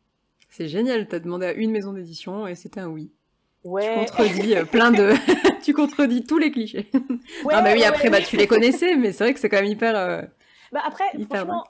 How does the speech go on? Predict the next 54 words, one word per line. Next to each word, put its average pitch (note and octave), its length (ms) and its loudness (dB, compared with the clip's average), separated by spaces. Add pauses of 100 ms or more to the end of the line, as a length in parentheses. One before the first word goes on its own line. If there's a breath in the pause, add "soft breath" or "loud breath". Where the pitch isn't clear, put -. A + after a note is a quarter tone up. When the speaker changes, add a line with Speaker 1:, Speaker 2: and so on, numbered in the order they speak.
(220)
Speaker 1:
dingue. A3+ 120 -16
Speaker 2:
je, A#3 420 -6
l'éditrice C4+ 380 -8
m'aurait A#3 180 -6
pas C#4 120 -10
accepté B3+ 360 -16
si - 100 -16
elle G3 60 -10
avait F3+ 200 -10
pas F#3 200 -10
aimé. F3 240 -16 (340)
Elle F#3 120 -14
a-, G3 80 -6
Speaker 1:
Mm, F#3+ 120 -6
Speaker 2:
elle G3+ 60 -6
Speaker 1:
mm. G#3 40 -6
Speaker 2:
m'avait G#3+ 200 -6
déjà, C4 380 -4
euh, F#3 260 -12
demandé G#3 420 -12
de F#3+ 60 -14
lui G3+ 80 -14
envoyer G#3+ 180 -10
certains G#3+ 280 -20
de G#3 40 -20
mes G3+ 120 -18
bouquins F#3+ 420 -20 (100)
parce - 220 -16
que, - 140 -14
euh, E3 400 -8
parce D#3+ 180 -14
qu'elle F3 140 -10
suivait G3+ 240 -10
ce - 80 -14
que G#3+ 80 -12
je - 60 -16
faisais F#3+ 200 -10
à G3+ 60 -6
l'époque F3+ 260 -14
où - 60 -20
je - 60 -20
publiais F3 240 -12
sur, E3+ 220 -12
euh, D#3 140 -10
sur E3 140 -20
Skyblog. F3 520 -8 (960)
Et F#3 80 -10
je - 60 -18
lui F#3+ 60 -6
avais G#3+ 180 -4
envoyé A3 280 -6
mon G#3 120 -12
précédent A3 480 -8
roman G3+ 380 -10